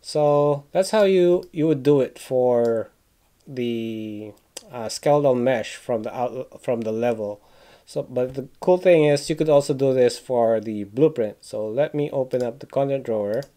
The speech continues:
and let's open up the third person. Uh, third person, I'm using this guy, right? Let me go to the viewport here.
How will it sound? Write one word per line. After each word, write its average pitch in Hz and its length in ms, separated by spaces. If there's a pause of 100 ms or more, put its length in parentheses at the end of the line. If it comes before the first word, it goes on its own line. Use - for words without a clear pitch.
(1000)
and 107 840
let's 123 160
open 131 280
up 120 200
the 113 140
third - 640
person. 117 580 (1200)
Uh, 113 140
third 160 340
person, 143 640 (500)
I'm 127 160
using 113 720 (200)
this 120 200
guy, 95 320
right? 131 320 (2250)
Let 104 100
me 107 80
go 101 160
to 101 120
the 92 80
viewport 113 460
here. 127 340